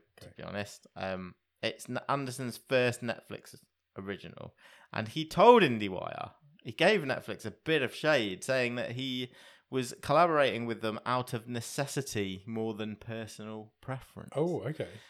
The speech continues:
Speaker 1: He said, "In my case, it's a bit of a weird thing partnering with Netflix. I knew Roald Dahl since before we made Fantastic Mister Fox.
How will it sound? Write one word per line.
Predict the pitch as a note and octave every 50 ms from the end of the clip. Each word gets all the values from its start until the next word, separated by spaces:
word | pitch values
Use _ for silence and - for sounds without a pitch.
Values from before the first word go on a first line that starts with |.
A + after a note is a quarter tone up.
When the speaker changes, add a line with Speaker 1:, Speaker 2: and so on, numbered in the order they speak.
| - _ _
Speaker 1:
He | - D3
said, | - - C#3+ C#3 -
"In | - D3+
my | D#3 F3+ G#3 A3
case, | G#3 - D3 A2+ G2+ - -
it's | - B2 C#3+
a | C3+
bit | B2+ - F#3 G3 A3
of | A3 G3+ E3+
a | E3
weird | D3 D#3 E3 F#3 F#3 F#3+ F#3+ F3+ F3+ -
thing | - F3+ G3+ G3 C#3 G#2 F#2+ F2+
partnering | - - G#2+ G2+ G2 - - F#2+ F#2 F#2 F2+ F2+ F2
with | F2+ F2 - F#2+
Netflix. | F2+ - - _ - E2+ F2 - - -
I | - A#2+
knew | B2 C3 D#3 F3+ F#3+ G3
Roald | F3 C#3 A#2+ A2 G2 -
Dahl | G2+ F#2+ F#2 F#2 F2+ F2+
since | - A2+ G2 -
before | - - G#2+ - - D#3 E3+ F3 D#3+
we | C3+ G#2+
made | F#2+ F#2 F2+ F2+ F#2 F2+ -
Fantastic | - - - F2 - - - - - - - -
Mister | - - - - - -
Fox. | - - - - - _